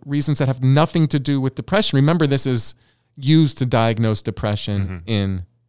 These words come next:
Speaker 1: in your healthcare centers. Okay. Now this one,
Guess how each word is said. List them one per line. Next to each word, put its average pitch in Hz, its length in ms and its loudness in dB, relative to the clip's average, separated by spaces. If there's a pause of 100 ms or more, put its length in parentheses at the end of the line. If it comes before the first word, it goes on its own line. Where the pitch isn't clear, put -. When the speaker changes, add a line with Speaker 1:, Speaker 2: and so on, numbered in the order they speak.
(440)
Speaker 1:
in 107 140 0
your 101 100 0
healthcare 104 340 -2
centers. - 460 -10 (760)
Okay. - 100 -20 (1500)
Now 101 120 -6
this 120 260 -4
one, 82 200 -14